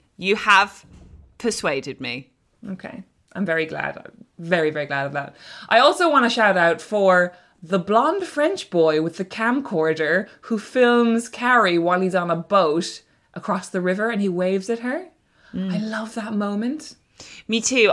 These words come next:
Speaker 1: I remember when I first watched it, I didn't really understand it, and I completely understand it now, which is he's meant to represent to her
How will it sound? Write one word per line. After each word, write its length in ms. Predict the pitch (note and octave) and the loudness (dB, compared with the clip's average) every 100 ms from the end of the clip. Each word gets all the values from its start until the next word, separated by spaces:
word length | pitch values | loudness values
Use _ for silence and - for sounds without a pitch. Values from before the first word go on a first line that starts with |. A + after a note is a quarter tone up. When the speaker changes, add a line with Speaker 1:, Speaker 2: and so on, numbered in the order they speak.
| - | 4
Speaker 1:
I 60 | |
remember 340 | A#3+ B3+ E4 E4 | 2 4 2 2
when 100 | C4 | 0
I 80 | B3+ | 0
first 340 | C4 C4 C4 | 0 -2 -2
watched 240 | G#3 - | -6 -4
it, 60 | - - | -4 -4
I 60 | |
didn't 240 | F#3 E3 - | -4 -6 -6
really 180 | D#3+ | -4
understand 560 | E3 D#3+ - E3+ E3+ D#3 | -4 -6 -6 -4 -4 -4
it, 100 | D3 | -6
and 220 | - D#3+ D3 | -6 -6 -4
I 240 | E3+ E3 D#3+ | -2 -2 -6
completely 540 | - F3 - B3+ A#3 G3+ | -10 -10 -6 -6 -2 -4
understand 500 | F#3+ F#3 - F#3 F3+ | -4 -6 -2 -2 -2
it 140 | - | -6
now, 320 | D#3 D3 D3 D3 _ - | -4 -2 -4 -8 _ -14
which 220 | D3 - | -8 -6
is 140 | E3 | -6
he's 240 | - F3+ F#3 | -6 -6 -4
meant 220 | F3 - | -4 -6
to 120 | E3+ | -6
represent 840 | D#3+ - - E3+ D3+ E3 D#3+ - | -4 -4 -6 -6 0 0 0 -8
to 120 | - D#3+ | -12 -6
her 440 | E3 D#3 D3 | 0 2 2